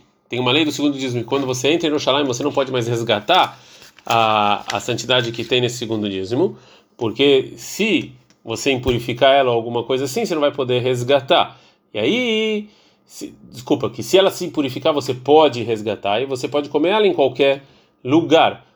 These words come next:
porque o segundo dízimo que se impurificou, você sim pode resgatar mesmo em Yerushalayim. Agora a Gemara vai voltar sobre essa discussão toda e vai trazer uma dúvida que o Rabi Shimon Ben, Ben Lakish perguntou sobre matzá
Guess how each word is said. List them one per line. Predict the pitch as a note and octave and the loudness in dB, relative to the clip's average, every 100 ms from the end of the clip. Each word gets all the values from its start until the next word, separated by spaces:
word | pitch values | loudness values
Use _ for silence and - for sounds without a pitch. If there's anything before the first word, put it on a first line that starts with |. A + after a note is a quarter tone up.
| _ | _
porque | A#2 A#2 | -10 -4
o | C3+ | -4
segundo | C3 D3 D#3 | -2 -2 -2
dízimo | C3+ D3+ C#3+ B2+ | -2 -2 -4 -4
que | B2+ | -6
se | - | -4
impurificou, | C3+ B2+ A#2 A#2 A2 B2 F#3 | -4 -2 -2 -4 -2 2 2
você | E3 B2 | 2 -4
sim | A#2 D#3+ | -4 -4
pode | D3 C#3+ C3 | 0 0 0
resgatar | B2+ A#2+ G#2+ G#2 D3+ | -2 0 0 2 2
mesmo | C#3+ D#3 B2+ | 2 0 0
em | C3 | 0
Yerushalayim. | B2 A#2+ A#2 B2+ G#2 F2+ - _ _ _ _ - | 0 -2 0 2 2 0 -6 _ _ _ _ -2
Agora | A#2+ G#3 | 4 4
a | |
Gemara | F3+ E3 F#3+ | 4 2 2
vai | F#3+ | 2
voltar | E3+ E3 C3 A#3+ | 2 0 2 2
sobre | G#3 D3+ C#3 | 2 2 2
essa | B2 | 2
discussão | B2+ A#2 C#3+ B2+ A#2+ | -4 -6 -8 -4 -4
toda | A2 A#2+ | -2 -2
e | C3+ | 0
vai | B2+ | 0
trazer | B2+ B2+ | 0 0
uma | G3+ F3+ | 0 0
dúvida | A3 A#3+ G3 | 0 2 2
que | D#3 | 2
o | |
Rabi | D3 B2+ | 0 0
Shimon | F3+ F#3+ | 2 2
Ben, | F3+ F3 - C3+ | 2 0 -2 -2
Ben | D3 | 0
Lakish | D#3+ G3+ A3+ F3 E3+ | 2 2 2 -2 -2
perguntou | - C#3+ D3 G#3+ A#3 | -4 -2 -2 0 0
sobre | F#3 - F3 F#3 | 0 -2 0 0
matzá | F3 B2+ B2+ G#3 F#3 F3 | 0 -2 2 4 4 2